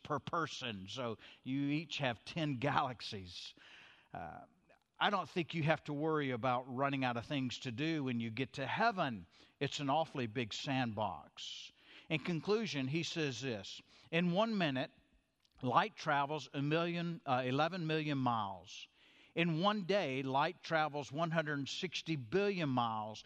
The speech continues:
In one year, light travels an unfathomable five trillion, eight hundred sixty-five billion, six hundred ninety-six million miles.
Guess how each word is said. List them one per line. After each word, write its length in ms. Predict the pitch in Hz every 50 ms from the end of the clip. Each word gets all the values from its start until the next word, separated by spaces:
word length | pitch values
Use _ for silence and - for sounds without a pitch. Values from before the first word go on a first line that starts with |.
| - - - -
In 320 | - 165 165 165 156 156 165
one 300 | 196 214 226 208 185 175
year, 360 | 185 214 214 180 165 156 156
light 320 | 156 165 175 202 220 - -
travels 600 | - - 208 190 202 202 196 175 170 165 160 -
an 120 | 170 165 170
unfathomable 1040 | 175 170 143 - 226 247 262 226 220 240 262 254 233 240 208 185 185 180 170 143 - - - _ _
five 500 | - - 226 220 240 262 254 254 202 -
trillion, 600 | - - 165 160 156 151 147 135 147 151 156 156 - - - - _ _ -
eight 160 | 185 262 254
hundred 340 | 233 254 247 226 214 202 170
sixty-five 720 | - - 190 165 - - 180 - - 190 170 160 147 117
billion, 440 | - 147 151 147 147 143 143 143 135 - - - -
six 360 | - - - - 254 - -
hundred 300 | - 226 220 202 196 170
ninety-six 680 | 170 175 170 175 170 160 147 - - 180 160 - - -
million 720 | 147 135 135 143 160 180 208 220 185 165 151 143 147 156 165
miles. 920 | 165 180 208 233 247 254 254 240 185 135 110 95 - - - - -